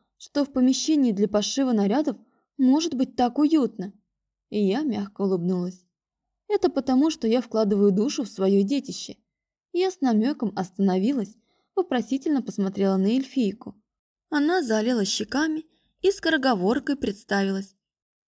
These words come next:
"Герцогиня Линетта Дортон-Лартийская. Очень приятно", кивнула я и продолжила. "Мой дом моды не просто место для пошива нарядов,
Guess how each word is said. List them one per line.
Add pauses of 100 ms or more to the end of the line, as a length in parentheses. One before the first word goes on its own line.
(180)
"Герцогиня
Линетта
Дортон-Лартийская. (600)
Очень
приятно", (480)
кивнула
я
и
продолжила. (560)
"Мой
дом
моды
не
просто
место
для
пошива
нарядов,